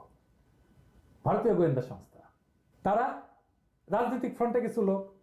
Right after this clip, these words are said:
তথাকথিত বুদ্ধিজীবীদের মধ্যে থেকে কিছু লোক, অ্যাক্টিভিস্টদের মধ্যে থেকে কিছু লোক, এরা বেছে নেয় যারা বাহ্যিকভাবে অ্যান্টি হাসিনা এবং ভারত বিরোধী,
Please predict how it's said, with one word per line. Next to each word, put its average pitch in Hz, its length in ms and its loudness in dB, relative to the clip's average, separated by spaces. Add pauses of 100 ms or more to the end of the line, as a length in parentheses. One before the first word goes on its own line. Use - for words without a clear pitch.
(160)
তথাকথিত 247 540 2
বুদ্ধিজীবীদের 240 560 4
মধ্যে 233 200 2
থেকে 226 200 2
কিছু 202 160 0
লোক, 196 220 0
অ্যাক্টিভিস্টদের 233 540 0
মধ্যে 214 260 2
থেকে 202 200 0
কিছু 190 120 -2
লোক, 175 200 0 (240)
এরা 226 160 2
বেছে 160 280 2
নেয় 98 180 -6 (400)
যারা 233 320 0 (280)
বাহ্যিকভাবে 208 540 2
অ্যান্টি 185 220 2
হাসিনা 120 320 -4 (600)
এবং 185 220 4
ভারত 196 240 2
বিরোধী, 131 340 2